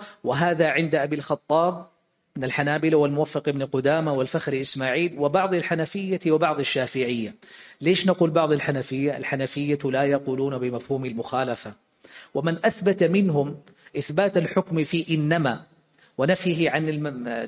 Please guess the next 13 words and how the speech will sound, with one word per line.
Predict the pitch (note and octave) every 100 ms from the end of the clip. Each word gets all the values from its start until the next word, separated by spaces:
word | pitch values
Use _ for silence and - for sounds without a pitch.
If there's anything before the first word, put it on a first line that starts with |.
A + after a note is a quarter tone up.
| A#2
غير | A#2+ A#2 C#3+ F#3 F3
المذكور، | D#3+ D3 C#3 - G#3+ A3 - _ _ _
ويقول: | C3 C#3 D3+
"أنا | D3+ E3
لا | F#3+ E3
أرى | E3 D#3
هذا | E3 D3
مفهوم | C#3+ - D3+ C#3
مخالفة، | C3 D#3 C3 B2
بل | C#3 D3
هو | D#3+ C#3+
منطوق"، | C#3+ C#3 E3 - - _ - -
فلذلك | B2+ C#3 F3+ F3+ F#3+ F#3